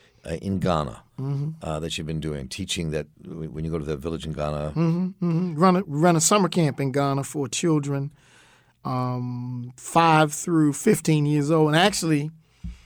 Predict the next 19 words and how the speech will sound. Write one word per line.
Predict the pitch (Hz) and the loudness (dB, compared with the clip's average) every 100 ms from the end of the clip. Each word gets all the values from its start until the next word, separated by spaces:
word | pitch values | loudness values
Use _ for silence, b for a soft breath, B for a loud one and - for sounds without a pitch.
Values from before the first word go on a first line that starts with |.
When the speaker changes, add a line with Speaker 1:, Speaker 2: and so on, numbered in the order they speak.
| B - | B -12
Speaker 2:
a | |
book | 131 175 170 | 0 0 2
that | 165 | 0
I | 160 | 2
have | 156 160 | 2 0
coming | 170 156 151 | -2 -2 0
out | 147 143 147 | -2 -2 -6
in, | 143 131 143 | -6 -6 -6
in | 131 131 | -4 -2
March | 139 165 175 156 - | 4 6 6 4 -4
will | 135 135 | -2 -2
be | 131 139 135 | 2 2 2
in | 127 | 0
both | 143 139 - | 0 -2 -2
English | 151 156 156 151 - - b b b b b | 0 2 2 -2 -8 -12 b b b b b
and | 147 143 | 0 0
in | 131 | -2
Twi. | - - 190 202 269 - _ _ _ _ - | 0 4 6 6 0 -8 _ _ _ _ -6
It's | 139 - | -6 -6